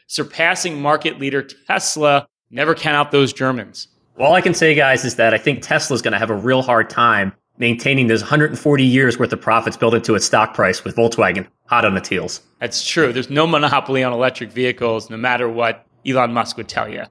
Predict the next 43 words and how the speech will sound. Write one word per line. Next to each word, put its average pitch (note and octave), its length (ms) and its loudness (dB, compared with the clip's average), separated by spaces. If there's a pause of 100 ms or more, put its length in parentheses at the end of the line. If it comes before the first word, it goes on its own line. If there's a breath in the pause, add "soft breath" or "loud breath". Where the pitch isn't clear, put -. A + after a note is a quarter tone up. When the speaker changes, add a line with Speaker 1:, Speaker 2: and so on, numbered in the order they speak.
(220)
Speaker 1:
All E3+ 140 4
right, D#3 220 4
Bob, A#2 480 2
seventy F#3 280 0
percent F#3+ 280 0
of B2 120 -2
betting D3 260 0
revenue C3 380 0
these A#2+ 180 -4
days B2 260 0
comes B2+ 280 -8
from A#2+ 320 -10
in-play D#3+ 580 -2
wagers, B2+ 720 -2 (200)
sometimes G3 500 -2
known D3+ 240 2
as C3 200 0
proposition C#3 760 -2
bets A2+ 460 -2
or A#2 120 -6
micro C3 500 0
bets. - 440 -6 (200)
For E3 120 0
example, D3 600 0
will C3 160 4
a - 20 2
player E3 380 2
hit C#3+ 200 2
a C#3 60 4
home C#3 360 -2
run B2 520 0 (240 soft breath)
in C3 80 -6
his C3 160 -4
next A#2 360 -4
at C#3 160 -4
bat? C#3 320 0 (160)
You C#3 100 -14
can D3+ 120 -6
bet D3 140 2
on C3+ 160 0
literally C#3+ 340 -6
anything F3+ 460 -4
now. G#2+ 240 -12